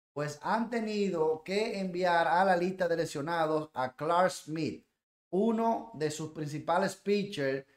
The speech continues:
y por quien tendrán que reajustar su rotación en la M L B". Antes del juego de esta noche ante los Angelinos de Anaheim, el equipo del Bronx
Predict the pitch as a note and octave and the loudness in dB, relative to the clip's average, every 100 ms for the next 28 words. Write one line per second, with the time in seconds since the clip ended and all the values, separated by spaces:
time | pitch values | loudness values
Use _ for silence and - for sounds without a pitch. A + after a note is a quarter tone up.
0 | _ - B3 B3 A#3 G3 F#3 G3 G3+ G3 | _ -4 -2 2 0 0 0 0 0 -2
1 | E3+ D#3 E3 F#3 F#3 F#3 D3+ E3+ F#3 F#3+ | -4 2 4 4 4 0 -4 -2 0 0
2 | - - D#3 F#3+ F3 E3 C#3 - D#3+ E3 | -4 -6 0 2 2 0 -8 -2 2 4
3 | D#3+ D#3 - _ _ - G3+ G#3+ D#3 F3+ | 2 -2 -12 _ _ -2 0 2 2 0
4 | F#3 F3+ C#3+ D3+ E3 E3+ E3 D#3+ D3 E3 | 0 -2 -2 -2 2 2 2 -6 -4 -2
5 | F3 D#3 C#3 D3+ D#3 D3+ C#3 G#2+ G2 - | 0 0 2 2 2 0 0 -2 -6 -10
6 | _ _ _ _ _ _ _ _ _ _ | _ _ _ _ _ _ _ _ _ _
7 | _ G3 B3+ A#3 - D#3+ D#3 D#3 - _ | _ 4 6 6 2 0 0 0 -12 _
8 | _ _ - C#3+ C#3 F#3+ G#3 G3+ G3 G3 | _ _ -4 -2 4 4 4 4 2 2
9 | G3+ F#3+ F#3+ F#3 A#3+ C3 B2 A#2+ _ _ | 2 4 2 2 0 -4 -4 -6 _ _
10 | _ _ _ F3 G#3 G#3 G3 F3 E3 D#3+ | _ _ _ 2 2 2 0 0 0 -2
11 | D#3 E3+ F#3+ F3+ F#3+ F#3+ F#3+ F3+ C#3+ C3 | -2 -2 0 2 2 4 4 2 0 -2
12 | - A#3 A#3+ A#3+ A3 G3 G3 E3 D#3 F#3+ | 0 2 2 0 -2 0 0 0 0 0
13 | C#3+ C3+ - | 0 -4 -10